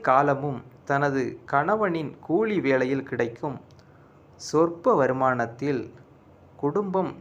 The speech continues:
தத்தளிக்கவே செய்தது. அந்த மனுஷனும் போய் சேர்ந்து விட்டான். இனி இவர்களை வைத்து எப்படி காலம் தள்ளுவது என்ற கவலை மரியாவை அலைக்கழித்தது.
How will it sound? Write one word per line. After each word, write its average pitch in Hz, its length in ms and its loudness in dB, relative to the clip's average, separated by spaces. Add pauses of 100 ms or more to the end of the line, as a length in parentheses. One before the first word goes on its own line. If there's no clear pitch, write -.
(200)
தத்தளிக்கவே 143 840 -2
செய்தது. 120 520 -2 (1400)
அந்த 175 380 0
மனுஷனும் 143 600 -2 (200)
போய் 175 320 -2
சேர்ந்து 147 400 -2
விட்டான். 117 460 -2 (720)
இனி 180 260 -4 (220)
இவர்களை 175 520 2
வைத்து 131 400 -2 (300)
எப்படி 185 460 -4 (180)
காலம் 160 440 2
தள்ளுவது 127 520 -2 (720)
என்ற 131 300 -4
கவலை 135 420 2 (360)
மரியாவை 139 640 2 (400)
அலைக்கழித்தது. 131 880 0